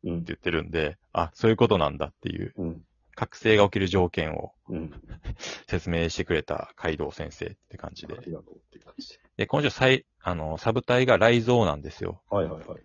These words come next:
Speaker 2: で、雷蔵がもちろんその結構活躍してて、その、
Speaker 1: うん。
Speaker 2: 今、えーと、ワノ国
Speaker 1: うん。
Speaker 2: の結構、花の都でしたっけ？
Speaker 1: はいはい。
Speaker 2: あの辺が全部火事になってるんですよね。
Speaker 1: うんうんうん。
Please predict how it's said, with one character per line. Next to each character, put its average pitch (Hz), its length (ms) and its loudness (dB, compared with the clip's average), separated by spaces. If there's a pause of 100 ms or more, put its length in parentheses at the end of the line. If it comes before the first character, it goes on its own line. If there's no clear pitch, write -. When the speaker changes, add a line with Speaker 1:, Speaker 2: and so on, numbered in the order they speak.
(200)
Speaker 2:
で、 110 140 -2
雷 139 200 6
蔵 147 520 6
が 147 260 8
も 92 140 -2
ち 113 100 -2
ろ 107 60 2
ん 95 60 -2
そ 101 120 -2
の 92 120 -2
結 113 100 -4
構 90 100 -4
活 - 240 -6
躍 85 240 -2
し - 80 -8
て 90 140 -2
て、 95 420 2 (140)
そ - 100 -10
の、 78 380 -6
Speaker 1:
う - 20 -12
ん。 - 20 -4
Speaker 2:
今、 107 320 2 (260)
え 76 100 -8
ー - 20 -14
と、 73 80 -10
ワ 117 120 6
ノ 113 120 2
国 76 380 -8 (400)
Speaker 1:
う 98 60 -6
ん。 85 160 -6 (680)
Speaker 2:
の 101 160 -4
結 - 160 -4
構、 - 260 -2 (460)
花 101 260 -2
の 98 100 0
都 92 260 2
で 85 80 2
し - 60 -8
た 90 80 -12
っ - 80 -16
け？ - 240 -16
Speaker 1:
は 101 100 0
い - 20 -12
は - 0 -
い。 - 60 -12
Speaker 2:
あ - 60 -6
の 87 60 -4
辺 92 160 -4
が 98 80 0
全 95 120 0
部 85 60 -6
火 123 140 4
事 110 100 2
に 85 60 2
な 73 100 -6
っ - 40 -16
て 78 120 -4
る 76 100 -4
ん - 40 -10
で - 80 -12
す - 100 -18
よ - 100 -8
ね。 101 180 -10
Speaker 1:
う 101 40 -6
ん 95 40 -4
う - 20 -4
ん 82 300 -6
う - 40 -10
ん。 - 160 -14